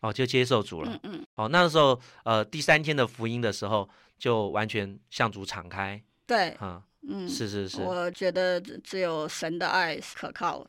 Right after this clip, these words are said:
Speaker 2: 人的爱都不可靠。
Speaker 1: 但是那个时候环境并没有什么改变。
Speaker 2: 环境没有改变。
Speaker 1: 呃，虽然你信主了，但是，呃，你现在眼前的环境并没有改变啊。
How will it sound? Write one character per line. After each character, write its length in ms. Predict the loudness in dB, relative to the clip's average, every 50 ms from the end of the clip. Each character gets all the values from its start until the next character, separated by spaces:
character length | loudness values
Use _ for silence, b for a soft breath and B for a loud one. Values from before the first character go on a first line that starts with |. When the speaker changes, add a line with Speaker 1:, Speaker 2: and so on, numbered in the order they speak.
| _ -20
Speaker 2:
人 380 | -18 -16 -12 -8 -8 -6 -6
的 100 | -4 -2
爱 200 | -2 -2 -4 -4
都 120 | -6 -10 -10
不 120 | -10 -12
可 180 | -12 -12 -12 -12
靠。 200 | -10 -12 -12 -12 -14 b b b b b
Speaker 1:
但 120 | b 6 6
是 160 | 6 4 2
那 140 | 2 2 2
个 100 | 2 0
时 180 | 2 4 2
候 280 | 6 8 8 8 8 6
环 200 | 6 4 4 4
境 180 | 4 2 0 2
并 140 | 2 2 2
没 80 | 2
有 100 | 2 2 0
什 100 | 0 -4
么 80 | -8 -10 -8
改 160 | -10 -10 -10 -8
变。 220 | -6 -6 -6 -6 -8 _
Speaker 2:
环 240 | _ _ -10 -10 -8
境 160 | -8 -8 -8
没 120 | -6 -6 -8
有 100 | -8 -8
改 180 | -10 -14 -16 -16
变。 240 | -16 -16 -18 -18 -20 _ _ _ _
Speaker 1:
呃， 160 | -2 -2 0
虽 160 | 0 2 4
然 140 | 4 4 4
你 160 | 2 -2 -2 -6 -6 -6
信 220 | -4 -4 -4 -4
主 180 | -6 -6 -4 -4
了， 140 | -4 -4 -2
但 160 | -2 -2 -2
是， 360 | -2 -4 -4 -4 -4 -4 b b b b b b
呃， 300 | -6 -4 -4 -4 -4 -6
你 200 | -8 -10 -12 -12 -10
现 140 | -6 -4
在 60 | -4 -2
眼 180 | -2 -4 -6
前 120 | -6 -6 -8
的 80 | -6
环 180 | -6 -6 -8 -8
境 180 | -8 -10 -10
并 160 | -8 -8 -8 -6
没 60 | -6
有 120 | -8 -6
改 200 | -6 -8 -10 -10
变 260 | -8 -8 -8 -8 -8
啊。 220 | -10 -10 -12 -12